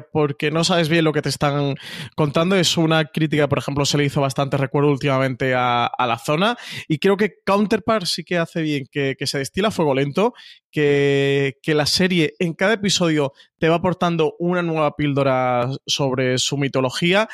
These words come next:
pero llega a saber hacerlo, lo hace de una manera en la que el espectador sí que tiene conexión y enganche. Creo que eso es muy difícil de hacer en una historia, de, de poder elaborarla poco a poco, de cocerla a fuego lento, pero dándole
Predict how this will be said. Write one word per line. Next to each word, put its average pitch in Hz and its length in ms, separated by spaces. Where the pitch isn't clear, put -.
pero 180 400
llega 226 300
a - 20
saber 202 440
hacerlo, 190 460
lo 185 100
hace 180 200
de 196 80
una 196 100
manera 190 460
en 143 300
la 139 100
que 131 540
el 131 200
espectador 151 760
sí - 120
que 202 100
tiene 180 280
conexión 160 400
y 156 80
enganche. 117 340
Creo 151 140
que 175 60
eso 175 120
es 175 180
muy 180 380
difícil 160 420
de 151 60
hacer 160 280
en 143 680
una 156 160
historia, 160 340
de, 160 140
de 143 100
poder 147 240
elaborarla 156 720
poco 175 160
a 180 80
poco, 185 260
de 175 60
cocerla 170 340
a 151 40
fuego 185 240
lento, 175 340
pero 160 160
dándole 180 640